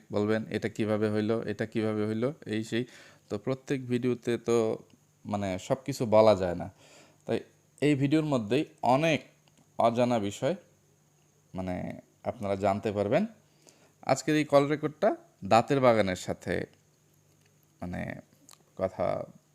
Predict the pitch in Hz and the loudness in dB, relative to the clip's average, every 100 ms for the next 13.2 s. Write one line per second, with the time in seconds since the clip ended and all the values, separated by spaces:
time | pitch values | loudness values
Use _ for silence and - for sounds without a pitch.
0 | _ - - 95 92 87 - 98 101 95 | _ -20 -10 -4 -2 -2 -6 -10 -4 -2
1 | 98 120 208 - - _ _ - 104 107 | -2 0 -2 -2 -20 _ _ -8 -2 0
2 | 107 - 123 127 147 147 113 113 151 127 | 0 2 2 2 0 2 2 2 -2 -2
3 | 156 - _ _ _ _ _ _ _ _ | -4 -10 _ _ _ _ _ _ _ _
4 | 98 104 113 123 120 170 - _ - - | -6 -4 -4 -4 -2 -2 -4 _ -20 -6
5 | 113 110 101 95 95 - - 147 143 135 | -4 2 4 4 2 -4 2 4 4 2
6 | 110 117 107 107 - - - 101 101 98 | -2 -2 -2 -4 -6 -12 -6 0 0 0
7 | 107 - 104 117 156 147 101 101 92 98 | -4 -6 -4 -4 -2 -2 0 0 -2 -4
8 | 95 92 95 - 101 98 98 104 101 98 | -4 -4 -6 -4 -4 -4 -6 -6 -4 -4
9 | - - - - - 139 139 156 143 143 | -6 -12 -20 -8 4 6 6 2 2 2
10 | 120 127 147 139 135 151 117 110 113 117 | 0 -2 -2 -4 -2 -2 0 2 2 2
11 | 127 190 - 117 113 120 107 107 - 101 | 0 -2 -2 -2 -2 -4 -2 -2 -2 -4
12 | 98 - 113 98 98 101 101 107 123 - | -4 -4 -6 -2 -2 -2 -6 -6 -8 -6
13 | 113 139 | -2 -2